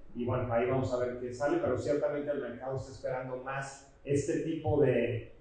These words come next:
de, de acciones, más del lado fiscal,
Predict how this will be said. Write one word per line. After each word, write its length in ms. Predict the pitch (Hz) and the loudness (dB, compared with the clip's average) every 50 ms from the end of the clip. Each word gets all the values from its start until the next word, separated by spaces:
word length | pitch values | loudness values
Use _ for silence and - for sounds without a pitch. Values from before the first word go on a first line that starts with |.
| - 123 | -10 -6
de, 80 | 120 | -4
de 340 | 117 113 113 113 113 117 120 | -2 0 0 0 0 0 0
acciones, 640 | 117 117 - - - 143 147 - - - - - 131 | 0 0 -2 -2 0 2 2 4 2 2 -2 -4 -4
más 180 | 127 127 127 | -6 -6 -4
del 140 | 131 131 123 | -4 -2 -2
lado 380 | 120 127 127 123 123 123 117 107 | -2 -2 0 0 0 0 0 -2
fiscal, 680 | 117 - - - - 139 160 190 233 233 - - - | -6 -10 -8 -4 0 2 4 4 2 2 0 -4 -8